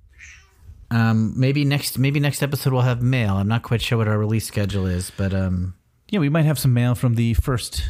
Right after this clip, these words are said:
Speaker 2: episode.
Speaker 1: Yeah. Um,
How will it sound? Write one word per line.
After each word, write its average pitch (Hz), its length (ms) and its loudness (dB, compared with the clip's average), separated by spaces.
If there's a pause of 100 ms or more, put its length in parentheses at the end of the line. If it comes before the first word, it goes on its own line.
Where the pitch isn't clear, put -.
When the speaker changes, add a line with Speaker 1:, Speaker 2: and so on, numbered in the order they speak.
(180)
Speaker 2:
episode. 92 460 0 (520)
Speaker 1:
Yeah. 120 240 -2 (760)
Um, 107 580 0